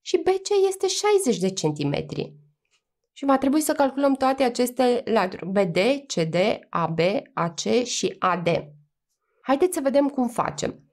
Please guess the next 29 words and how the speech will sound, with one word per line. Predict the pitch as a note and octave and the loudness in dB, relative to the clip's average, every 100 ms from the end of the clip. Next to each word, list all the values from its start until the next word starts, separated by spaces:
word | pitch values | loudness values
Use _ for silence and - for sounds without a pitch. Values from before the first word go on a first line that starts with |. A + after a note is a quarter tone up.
| _ | _
Pornim | - D4 D#4+ G#4+ | -2 2 4 2
de | G#4 | 2
la, | E4+ D4+ D4 - A#3+ - - _ _ | 2 2 0 0 -2 -2 -10 _ _
de | F#3 C#4 | -2 2
la | D#4+ D#4 | 2 4
relațiile | C#4 B3+ C#4 D4 C#4 | 2 2 0 0 0
care | C4 B3 | 2 2
ni | A#3+ | 2
se | A3+ A#3 | 0 0
dau | G3+ G#3+ | 2 2
la | A3 | 0
punctul | G#3+ A3 G#3 G3 - | 2 0 2 -2 -2
A. | D#3 C#3+ - - - _ _ _ | -2 -2 -4 -16 -20 _ _ _
Adică | - F#3 G3 | -8 -4 -2
avem | F#3 F3 | 0 0
șase | - - F3 C4 - F#4+ - | 0 -2 -2 -2 0 0 2
ori | B3 A#3 | 2 2
B | F#3+ | 2
D | F3+ D#3 D3+ C#3 D3 C4+ - - _ - _ | 0 2 0 2 2 -2 -4 -20 _ -20 _
plus | - E4 F#4 - | 0 0 0 -2
C | - | 0
D | B3 E3+ D#3+ D3 E3 B3 - - - _ | 0 2 0 0 0 -4 -8 -20 -20 _
egal | A3+ G#3+ A3 D4 | -4 0 2 0
cu | D4+ | 0
o | B3+ | -2
sută | B3+ D#4+ D#4+ | 0 -2 -2
șaizeci | C#4 - C4+ A#3+ B3 | -2 0 0 2 0
și | - G#3 | 0 -2
opt. | - C#3+ - - | 0 0 0 -14